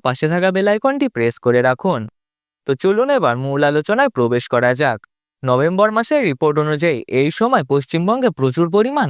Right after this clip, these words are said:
আলু মজুদ ছিল। এই আলুর বড় অংশই ছিল হিমঘরে সংরক্ষণ করা। নভেম্বর মাস পর্যন্ত এই আলুর একটি বড় অংশ বাজারে বিক্রি হয়নি।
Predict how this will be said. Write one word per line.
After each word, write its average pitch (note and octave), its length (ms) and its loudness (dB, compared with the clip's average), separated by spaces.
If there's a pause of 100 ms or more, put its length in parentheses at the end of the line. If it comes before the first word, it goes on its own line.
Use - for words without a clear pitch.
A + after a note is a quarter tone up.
আলু B2+ 260 2
মজুদ C3+ 360 0
ছিল। D#3 240 0 (500)
এই A#2+ 220 4
আলুর F3 340 0
বড় B2+ 260 2
অংশই F#3+ 420 0
ছিল C#4 180 2 (100)
হিমঘরে C#3 680 0
সংরক্ষণ B2 680 -2
করা। B2 280 0 (460)
নভেম্বর F3+ 480 0
মাস G#3+ 220 0
পর্যন্ত B3+ 360 -2 (160)
এই C#3+ 180 0
আলুর E3+ 240 0
একটি B3+ 220 -2
বড় B2+ 280 0
অংশ C#3 300 -4
বাজারে C#3+ 400 0
বিক্রি B2 400 -2
হয়নি। C3 400 0